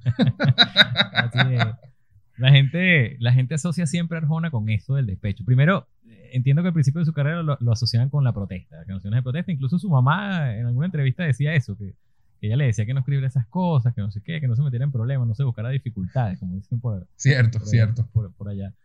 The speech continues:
Speaker 2: Entonces, ¿cómo se llama? Este, lo, siempre lo, lo, lo encasillan.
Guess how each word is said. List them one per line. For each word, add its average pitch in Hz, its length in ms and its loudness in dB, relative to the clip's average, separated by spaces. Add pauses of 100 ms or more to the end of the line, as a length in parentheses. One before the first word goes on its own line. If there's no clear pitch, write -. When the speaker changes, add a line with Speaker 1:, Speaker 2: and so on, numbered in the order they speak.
(460)
Speaker 2:
Entonces, 120 840 0 (520)
¿cómo 123 180 -4
se 160 60 0
llama? 156 240 -2
Este, 117 800 -2
lo, 135 260 -2
siempre 156 300 -2
lo, 123 600 0
lo, 120 420 -2
lo 123 120 0
encasillan. 113 580 0